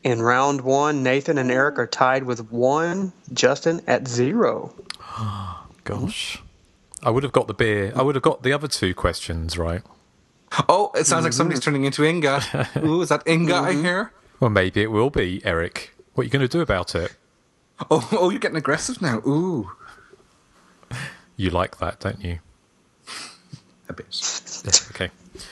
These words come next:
Speaker 1: Okay, round two. Um, Justin,
Speaker 2: Yes.
Speaker 1: door number one, two, or three?
Speaker 2: I'm gonna go for Eric's number two, I think.
Speaker 1: Number
Speaker 3: You'd
Speaker 1: two,
Speaker 3: like that, wouldn't you?
Speaker 1: okay. Justin,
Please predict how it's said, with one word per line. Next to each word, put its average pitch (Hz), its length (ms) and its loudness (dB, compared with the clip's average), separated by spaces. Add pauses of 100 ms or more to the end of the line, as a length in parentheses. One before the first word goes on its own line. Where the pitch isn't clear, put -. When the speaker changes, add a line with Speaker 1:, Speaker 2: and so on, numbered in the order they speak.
(2250)
Speaker 1:
Okay, 214 460 4
round 135 360 2
two. 113 480 0 (160)
Um, 127 680 0 (260)
Justin, 139 680 2 (480)
Speaker 2:
Yes. 117 140 2
Speaker 1:
door 208 120 4
number 170 240 0
one, 180 300 0
two, 170 240 0
or 147 180 2
three? 117 600 -4
Speaker 2:
I'm 110 140 0
gonna 101 160 4
go 95 200 4
for 104 140 0
Eric's 95 640 0 (640)
number 101 220 -2
two, 92 360 0 (240)
I 82 80 -4
think. 85 280 -6 (360)
Speaker 1:
Number 165 260 0
Speaker 3:
You'd 135 180 2
Speaker 1:
two, 101 80 -4
Speaker 3:
like 175 100 2
that, 147 160 0
wouldn't 113 140 -4
you? 117 140 0
Speaker 1:
okay. 143 440 0 (1120)
Justin, 131 680 0